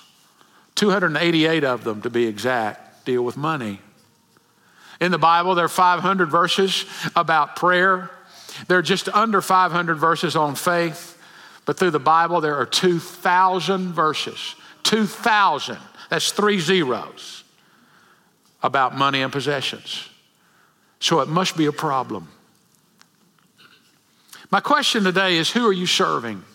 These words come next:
You serving God? Are you serving gold? Now, most people would say, "Well, I'm serving God." But Paul instructs young Timothy,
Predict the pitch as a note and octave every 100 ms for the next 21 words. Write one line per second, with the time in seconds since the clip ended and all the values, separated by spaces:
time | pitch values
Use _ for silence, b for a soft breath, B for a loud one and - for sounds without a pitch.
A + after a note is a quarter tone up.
0 | _ _ _ _ b b b b C#3+ -
1 | B3 G3+ C#3+ E3 G3+ A#3 B3+ - - B
2 | B B B B B B B B C#3 D3
3 | B2 F#3+ F#3+ F3+ E3 D3+ C3+ A#2 G2+ -
4 | - - _ - b b b b b b
5 | F3+ G#3 A3+ - G#3 F3+ F3 - G3 F#3+
6 | F#3 D#3+ F#3 E3+ D#3+ D3+ D3+ C3 A2 G2+
7 | - _ _ b b b b - - B3+
8 | C4+ A3+ F#3 - A#3 - - G3+ A3 F#3+
9 | A3+ A#3 F3+ D#3+ D3+